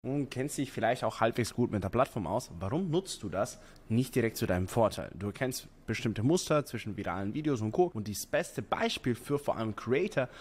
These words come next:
die das Ganze wirklich mit ihrer Personal Brand aufs nächste Level gehoben haben, sind natürlich Andrew Tate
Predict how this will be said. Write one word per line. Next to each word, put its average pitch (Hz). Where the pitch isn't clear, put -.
die 135
das 147
Ganze 117
wirklich 135
mit 117
ihrer 113
Personal 110
Brand 107
aufs -
nächste 110
Level 151
gehoben 131
haben, 107
sind 98
natürlich 107
Andrew 98
Tate 139